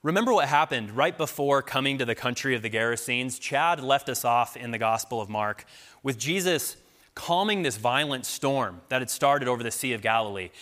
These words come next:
This violent tempest, this violent storm overtakes the boat that the disciples and Jesus are in, and Jesus' disciples see Jesus sleeping in the back of the boat, and they, they cry out to Jesus, "Jesus, what are you doing? Don't you want to save us?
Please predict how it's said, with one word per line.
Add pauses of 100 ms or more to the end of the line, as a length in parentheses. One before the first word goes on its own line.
(160)
This
violent
tempest,
this
violent
storm
overtakes
the
boat (440)
that
the
disciples
and
Jesus
are
in,
and (300)
Jesus'
disciples
see
Jesus
sleeping
in
the
back
of
the
boat,
and
they, (160)
they
cry
out
to
Jesus,
"Jesus, (260)
what
are
you
doing? (420)
Don't
you
want
to
save
us?